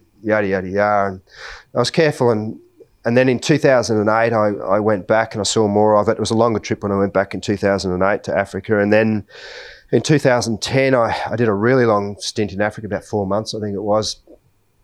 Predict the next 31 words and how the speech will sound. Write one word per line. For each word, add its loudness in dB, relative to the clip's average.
Which -2
is, -2
sound, 0
doesn't 0
sound 2
that 2
long, 2
but 0
when 0
you're 2
on -2
the -2
road 2
and -4
you're -6
doing -4
ten -4
countries -8
and, -10
you -10
know, -6
however -2
many -4
flights -2
and -4
all -2
of -4
that, 0
it's -12
quite 0
intense. -2